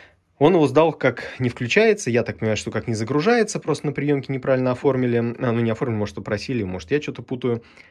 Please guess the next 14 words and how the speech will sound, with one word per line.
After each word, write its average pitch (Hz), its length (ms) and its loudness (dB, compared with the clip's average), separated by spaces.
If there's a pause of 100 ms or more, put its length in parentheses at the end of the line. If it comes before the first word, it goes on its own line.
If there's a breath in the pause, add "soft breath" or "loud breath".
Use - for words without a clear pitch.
(300 loud breath)
А - 80 -4
прикол 170 320 2
был 139 220 2
в 127 80 -8
следующем. 95 640 -2
Он-то 139 260 0
у 107 60 0
меня 113 100 2
включился - 460 -6
прям 101 160 -4
буквально 120 320 -2
с - 40 -16
первого 117 300 -2
раза. 92 320 -8